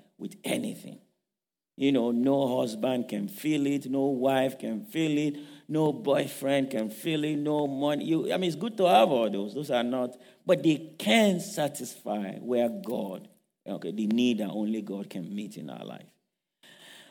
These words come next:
And if you even find somebody that, if you are with someone that is not being satisfied by God, they become a problem. If you have a friend who is not having, you know, that need for God met,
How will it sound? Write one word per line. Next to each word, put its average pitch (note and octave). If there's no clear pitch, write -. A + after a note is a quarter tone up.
And D3
if D3
you C#3+
even E3
find D#3+
somebody D3+
that, B2
if A#2
you A#2+
are A2+
with A#2
someone F#3
that D3+
is C#3
not G3+
being F#3+
satisfied D#3
by G#2+
God, G#2+
they F3
become F#3
a F3
problem. E3+
If B2+
you C#3+
have F#3
a F3
friend E3+
who D#3+
is C3+
not F3
having, C#3
you F3
know, D#3
that E3
need E3+
for C3+
God C#3+
met, D3+